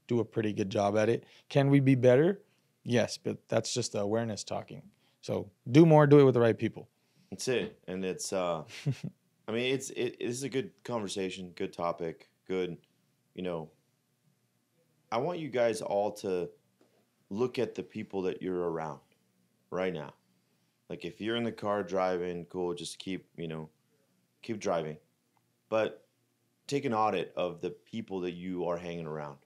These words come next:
Speaker 2: And if it's family, cousins, friends that don't share that same vision or not even the share, the, not even share the same vision, but they don't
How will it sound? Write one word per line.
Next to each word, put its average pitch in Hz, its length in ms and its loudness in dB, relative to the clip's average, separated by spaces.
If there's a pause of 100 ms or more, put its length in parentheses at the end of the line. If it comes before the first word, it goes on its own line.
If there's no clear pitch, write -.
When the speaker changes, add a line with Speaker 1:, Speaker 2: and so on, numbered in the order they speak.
(840)
Speaker 2:
And 87 340 -6 (500)
if 95 140 -6
it's 95 180 -8
family, 101 760 -4
cousins, 95 720 -4
friends 98 760 -6 (480)
that 92 400 -2 (640)
don't 127 220 -2
share 120 340 -2
that 101 200 0
same 95 280 -6
vision 95 500 -4
or 90 220 -4
not 127 240 -4
even 127 200 -4
the 95 80 -4
share, - 300 -6 (140)
the, 87 160 -6 (480)
not 131 120 -2
even 131 140 -2
share 117 220 -4
the 98 80 -4
same 95 260 -6
vision, 101 380 -6 (300)
but 98 140 -6 (160)
they 143 380 -2
don't 107 420 -4